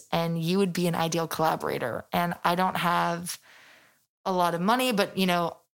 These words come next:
do you want me to help you edit? Do you want me to help you build sets?" Like, I'm willing to be as hands-on as you need me to be as, like,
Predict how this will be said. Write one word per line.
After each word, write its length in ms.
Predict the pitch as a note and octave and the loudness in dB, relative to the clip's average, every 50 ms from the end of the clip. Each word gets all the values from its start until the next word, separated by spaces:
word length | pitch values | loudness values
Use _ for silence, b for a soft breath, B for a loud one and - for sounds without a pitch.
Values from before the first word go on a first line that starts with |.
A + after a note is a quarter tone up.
| - - - C3+ - - | -20 -18 -18 -12 -6 -2
do 120 | - G3+ | 0 2
you 80 | G3+ F#3 | 4 4
want 160 | F#3 F3+ E3 | 4 2 2
me 80 | F3+ | 2
to 80 | F3 E3+ | 0 0
help 340 | E3 E3+ D#3+ D#3 D#3+ - - | 2 0 0 0 -2 -2 -2
you 480 | E3+ E3 E3 E3 E3 E3 E3 D#3+ - - - - | 0 0 0 0 0 -2 -4 -4 -8 -8 0 4
edit? 400 | G#3+ A#3+ B3 C4+ C4 G#3+ - - | 4 4 6 6 4 2 2 0
Do 80 | F3 F#3+ | 0 2
you 80 | G3 | 2
want 180 | F3+ F3+ F3+ E3+ | 2 2 2 2
me 80 | F#3 F3 | 0 0
to 60 | F3 | 0
help 200 | E3+ D#3 D3+ - | 0 -2 -2 -4
you 80 | E3 | -4
build 300 | D#3 D3 E3+ D#3+ E3 - | -2 0 0 0 0 0
sets?" 420 | - - - B3+ B3 A3+ - - - | 2 2 4 6 4 4 2 2 0
Like, 200 | F#3+ F3+ F3+ - - | 0 0 0 2 2
I'm 200 | G#3+ A3+ B3 B3+ | 2 4 4 2
willing 240 | B3 B3 A#3 A3 | 2 2 2 2
to 80 | G3+ G3+ | 2 0
be 180 | D#3+ F#3 F3+ F3+ | 0 2 2 2
as 140 | F3 E3 | 0 0
hands-on 880 | - - - - F3 E3+ E3+ E3 E3+ D#3+ - - - E3 E3 E3+ E3 E3+ | -2 -4 -2 0 2 2 2 2 0 -2 -2 0 0 2 2 2 0 0
as 160 | E3 D3+ D3 | -2 -2 -2
you 80 | D#3+ E3 | -2 -2
need 180 | D#3+ E3 E3 | -2 0 0
me 100 | E3 E3+ E3 | 0 0 -2
to 80 | E3+ | -2
be 200 | E3 F3+ F#3 F#3 | -2 0 0 2
as, 160 | F3+ F3 D#3+ - | 2 0 0 0
like, 320 | E3 - - - - - | -2 -2 -4 -6 -10 -14